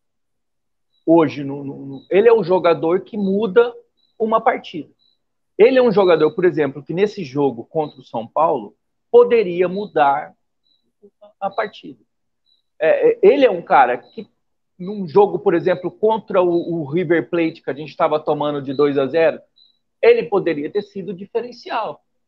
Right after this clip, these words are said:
Ele é um cara que não perderia aquele gol que o Rony perdeu. Não perderia. Com dois minutos de jogo. Não perderia. Nem na bala. Então, é, é,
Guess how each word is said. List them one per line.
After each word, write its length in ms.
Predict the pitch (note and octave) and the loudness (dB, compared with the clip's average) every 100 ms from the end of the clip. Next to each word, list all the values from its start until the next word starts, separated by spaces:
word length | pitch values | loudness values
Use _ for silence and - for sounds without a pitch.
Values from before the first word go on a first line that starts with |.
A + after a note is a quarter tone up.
| - - - _ | -12 -12 -20 _
Ele 220 | C4+ C4+ | -2 2
é 60 | E3+ | 2
um 100 | F#3 | 2
cara 260 | G#3 G#3+ | 2 2
que 120 | A#3+ C#4 | 2 -2
não 140 | D4 | -2
perderia 460 | D4+ D4+ D#4+ C#4+ C#4 | -2 0 2 4 4
aquele 260 | C#4+ C#4 | 4 0
gol 200 | A3 C4 | 4 2
que 60 | D#4 | 4
o 40 | |
Rony 220 | C4 C#4+ - | 4 2 2
perdeu. 500 | D#4+ D#4+ G#3 - _ _ _ _ - | -2 2 2 0 _ _ _ _ -10
Não 160 | E3 | -6
perderia. 400 | C3 B2 D4+ C#3+ - _ _ _ _ _ _ _ - | -4 -4 -4 -8 -12 _ _ _ _ _ _ _ -6
Com 220 | F#3 E3 | -4 -4
dois 340 | A#2 D3 G#3 E3+ | 0 4 4 2
minutos 320 | F3+ F3+ F3 | -4 -6 -8
de 80 | E3+ | -8
jogo. 320 | C#3 A#2 A2 | -6 -6 -8
Não 140 | F#3 | -8
perderia. 480 | A#3+ C#4 A#3+ D3+ A#2+ _ | -6 -6 -6 -8 -10 _
Nem 140 | G3+ | -6
na 120 | D#4+ D#4+ | -2 0
bala. 380 | E3+ D#3 B2+ - _ _ _ _ _ _ _ _ _ _ _ _ _ _ _ _ _ _ - | 2 2 2 -4 _ _ _ _ _ _ _ _ _ _ _ _ _ _ _ _ _ _ -10
Então, 500 | F3+ C#4 C#4+ D#3+ C3+ | -4 2 2 0 0
é, 100 | F3+ | 2
é, 560 | - F3 E3+ C#3+ A#2+ | 2 2 2 0 -6